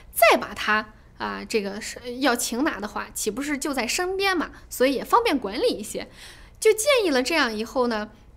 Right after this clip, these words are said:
玉皇大帝就听了嘛。听了之后呢，孙悟空呢，就成功的在天上做了一个小仙。那这个小仙就是我们一直知道的啊，弼马温，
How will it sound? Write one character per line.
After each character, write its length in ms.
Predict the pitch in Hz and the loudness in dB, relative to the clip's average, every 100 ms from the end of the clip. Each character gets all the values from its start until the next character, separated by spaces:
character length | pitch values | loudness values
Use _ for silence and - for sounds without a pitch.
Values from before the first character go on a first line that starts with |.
| - | -4
玉 100 | 294 | -2
皇 160 | 285 | 0
大 140 | 269 247 | 0 0
帝 120 | 262 | -2
就 140 | 247 | -2
听 240 | 247 - 392 | -2 -2 2
了 100 | 330 | 2
嘛。 200 | 233 - - - | 2 -6 -18 -8
听 140 | - | -2
了 80 | 381 | 0
之 140 | 370 381 | 2 2
后 160 | 392 | 2
呢， 300 | 339 285 277 - - - - - | 2 2 0 -8 -20 -20 -12 -6
孙 260 | 277 294 | 0 2
悟 60 | 254 | 0
空 220 | 269 269 | 0 0
呢， 120 | 226 | 0
就 160 | 214 220 | -2 -6
成 280 | - 208 277 | -6 -4 -2
功 160 | 359 | 0
的 100 | 311 | 0
在 140 | - 196 | 0 -6
天 200 | 226 233 | -6 -6
上 220 | - - | -6 -6
做 140 | 220 | -8
了 40 | 190 | -6
一 40 | |
个 100 | 285 | -8
小 160 | - - | -10 -10
仙。 320 | - 311 311 - - - - | -6 -4 -4 -8 -20 -6 0
那 120 | 622 | 4
这 60 | |
个 80 | 359 | 4
小 180 | 285 160 | 2 -4
仙 240 | 208 320 | -2 -2
就 120 | 359 269 | 0 0
是 80 | |
我 100 | 226 | -2
们 160 | 180 185 | -4 2
一 160 | 277 262 | 4 4
直 220 | 220 220 | 0 -4
知 100 | 247 | 0
道 160 | 247 | 0
的 60 | 208 | 0
啊， 180 | 190 196 - | -6 -8 0
弼 160 | 302 | 0
马 220 | 214 185 | 0 -2
温， 260 | 190 269 | 2 2